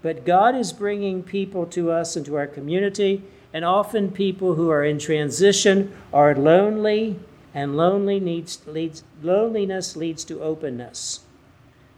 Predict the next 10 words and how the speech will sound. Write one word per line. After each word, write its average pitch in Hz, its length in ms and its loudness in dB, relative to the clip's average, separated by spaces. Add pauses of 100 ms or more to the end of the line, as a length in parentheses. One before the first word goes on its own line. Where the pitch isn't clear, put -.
And 139 100 -10
so 160 220 -2
I 156 60 -2
encourage 175 440 -6
you, 165 140 -4
reach 160 480 -6
out. 143 500 -4 (2000)
Reach 139 280 -10
out. 120 140 -8 (4000)
Um, 160 320 -18